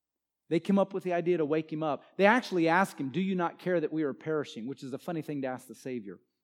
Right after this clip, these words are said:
anyway. And he jumps up and he walks over. And Rick Renner says that he, there's, there's not a translation for what he did here. Rick Renner says he actually breathed on it.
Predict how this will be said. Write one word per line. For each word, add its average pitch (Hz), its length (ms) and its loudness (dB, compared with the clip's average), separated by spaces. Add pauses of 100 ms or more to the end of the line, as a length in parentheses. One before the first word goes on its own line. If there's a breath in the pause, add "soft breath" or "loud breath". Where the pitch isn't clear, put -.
(100)
anyway. 110 380 -8 (2000)
And 131 120 -10
he 156 140 -4
jumps 160 400 -4
up 92 180 -14 (840)
and 127 80 -14
he 127 80 -8
walks 175 340 -4
over. 110 380 -12 (1700 loud breath)
And 151 280 -2
Rick 202 200 0
Renner 185 260 0
says 135 520 -10 (640)
that 135 400 -2
he, 147 320 -8
there's, 147 380 -2
there's 143 220 -6
not 160 160 2
a 143 60 -4
translation 156 720 -4
for 127 100 -10
what 120 180 -6
he 117 100 -6
did 107 200 -8
here. 92 260 -14 (1080)
Rick 156 180 -4
Renner 165 220 0
says 135 280 -8
he 135 140 -6
actually 127 380 -8
breathed 120 500 -12
on 90 180 -12
it. - 60 -20